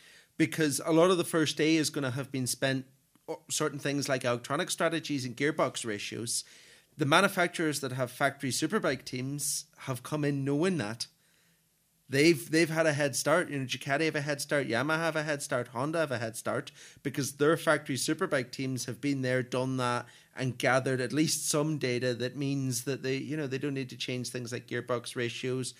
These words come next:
which is a big job where you lose hours stripping a bike if it's not quite right. So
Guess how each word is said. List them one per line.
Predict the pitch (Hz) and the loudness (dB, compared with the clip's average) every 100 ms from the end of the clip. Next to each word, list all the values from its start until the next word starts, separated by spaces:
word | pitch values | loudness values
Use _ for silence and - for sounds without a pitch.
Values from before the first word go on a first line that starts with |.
| - - - | -20 -8 -4
which | 131 | -2
is | 135 | 0
a | 120 | 0
big | 143 127 | 0 0
job | - 123 127 101 131 | 0 2 2 -2 -4
where | 127 | -2
you | 123 127 | 0 0
lose | 123 127 120 113 - - - _ _ | 0 -2 -2 -2 -4 -6 -8 _ _
hours | 117 139 131 127 120 - - - _ _ _ _ - | 4 6 6 2 0 -4 -6 -12 _ _ _ _ -8
stripping | - 143 131 | -4 -2 -2
a | |
bike | 120 123 131 | 0 0 -2
if | 127 | -6
it's | 127 - | -6 -4
not | 127 - | -4 -2
quite | 127 120 | -2 0
right. | 123 147 147 | 2 0 0
So | - 147 | 0 0